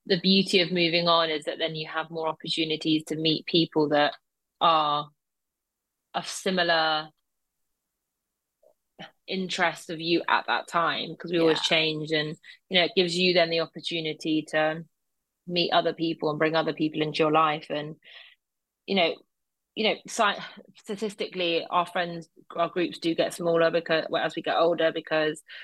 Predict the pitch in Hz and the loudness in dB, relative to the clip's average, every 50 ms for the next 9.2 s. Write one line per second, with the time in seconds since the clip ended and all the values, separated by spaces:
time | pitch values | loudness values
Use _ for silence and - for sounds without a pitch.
0 | - - - - _ _ _ _ - 196 202 220 220 220 208 196 202 190 175 185 | -18 -18 -20 -20 _ _ _ _ 0 4 4 6 4 4 2 0 0 0 0 -2
1 | - - 185 170 160 - - _ _ _ _ _ _ _ _ _ _ _ _ _ | 0 0 0 0 0 -4 -14 _ _ _ _ _ _ _ _ _ _ _ _ _
2 | _ - 170 214 196 202 208 202 202 185 175 175 175 180 190 190 190 185 - 214 | _ -2 2 4 4 4 2 0 -2 -6 -8 -8 -6 -4 -4 -4 -4 -2 0 2
3 | 196 196 196 190 175 185 165 165 165 156 165 160 156 156 - - _ - 165 - | 2 2 0 -2 -2 -2 -2 -2 -2 -4 -4 -4 -6 -8 -8 -10 _ -18 -10 -6
4 | 180 160 160 160 156 156 156 156 151 147 147 147 156 165 - - - - 165 - | -6 -6 -4 -4 -6 -4 -2 -2 0 0 0 0 -2 -4 -6 -12 -16 -12 -10 -8
5 | 165 - - 160 160 170 180 - _ - - - - - - _ - - 165 165 | -8 -4 0 2 2 2 0 -4 _ -20 -20 -20 -20 -20 -14 _ -2 -2 0 2
6 | 165 165 165 165 160 160 160 160 160 160 160 - - - _ - 180 170 165 160 | 4 4 4 4 4 2 0 -2 -6 -8 -10 -12 -14 -12 _ -4 0 0 2 2
7 | 160 160 156 156 151 - - _ _ _ _ _ _ _ _ _ _ _ _ _ | 2 2 0 0 -2 -4 -6 _ _ _ _ _ _ _ _ _ _ _ _ _
8 | _ _ _ - 170 180 185 190 175 - 185 170 180 175 165 165 165 160 160 160 | _ _ _ 0 0 2 2 2 2 2 0 0 0 2 2 4 4 2 2 2
9 | 156 156 156 | 0 -2 -4